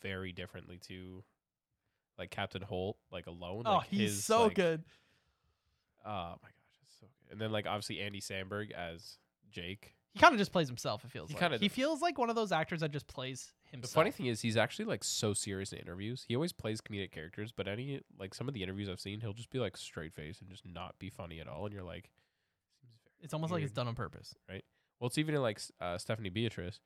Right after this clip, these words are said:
Speaker 1: She does a fake v-, voice for Rosa.
Speaker 2: Yep.
Speaker 1: Like, if you've ever seen her in interviews, her voice is a lot more higher pitched.
Speaker 2: She's in, um,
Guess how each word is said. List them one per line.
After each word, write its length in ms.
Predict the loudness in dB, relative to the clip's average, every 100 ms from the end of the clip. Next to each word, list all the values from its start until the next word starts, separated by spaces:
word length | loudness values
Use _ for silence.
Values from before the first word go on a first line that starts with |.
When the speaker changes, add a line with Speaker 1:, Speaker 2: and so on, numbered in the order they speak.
| _ _ _ _ _
Speaker 1:
She 200 | -10 -4
does 400 | 4 6 4 2
a 60 | -8
fake 420 | -10 -4 -4 -4
v-, 140 | -10 -18 _ _ _ _ _ _ -18 -4
voice 560 | 0 0 -2 -12 -16 -20 _ _ _ _ _
for 200 | -2 -2
Rosa. 500 | 2 0 0 -4 -10 -14 _ _
Speaker 2:
Yep. 180 | -14 -4
Speaker 1:
Like, 140 | 0 0
if 80 | 0
you've 140 | 4
ever 160 | 4 4
seen 240 | 2 2
her 140 | 2
in 40 | 2
interviews, 440 | 0 -2 -2 -2
her 140 | 0 0
voice 360 | 0 0 0
is 80 | 0
a 60 | 0
lot 260 | 0 -2
more 160 | -2 -4
higher 220 | -4 -8
pitched. 400 | -10 -14 -14 -4
Speaker 2:
She's 240 | 2 6
in, 160 | 8 8
um, 420 | 8 8 6 2